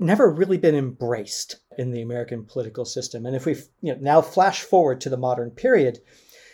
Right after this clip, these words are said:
people don't really join political parties in the sense, in the way they do in, say, European countries.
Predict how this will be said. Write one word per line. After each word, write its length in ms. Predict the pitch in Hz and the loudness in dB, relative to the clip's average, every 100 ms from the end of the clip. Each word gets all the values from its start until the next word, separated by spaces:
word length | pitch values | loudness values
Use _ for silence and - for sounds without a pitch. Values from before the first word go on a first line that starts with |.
| _ _ | _ _
people 380 | - 294 302 247 | -2 2 2 4
don't 320 | 208 208 208 | 6 6 4
really 360 | 196 190 185 - 135 _ | 2 2 2 -2 -18 _
join 540 | - 151 156 151 151 | 2 4 4 2 -2
political 500 | 151 143 120 117 117 | -4 -4 -4 -4 -6
parties 600 | - - 165 131 113 - | -2 2 4 2 -6 -6
in 140 | 156 131 | -4 -2
the 100 | 127 | -2
sense, 520 | - 143 127 - - _ _ - | 0 0 0 -6 -10 _ _ -6
in 100 | 127 | -4
the 80 | |
way 140 | 123 120 | 0 0
they 120 | 120 | -2
do 320 | 113 120 117 - | -4 -4 -4 -8
in, 380 | 117 113 110 104 | -10 -8 -10 -14
say, 180 | - 110 | -10 -10
European 720 | 107 120 113 - 127 110 107 _ _ - | -6 -8 -8 -6 -6 -6 -10 _ _ -14
countries. 600 | - 127 - 107 - - | -10 -10 -12 -20 -20 -20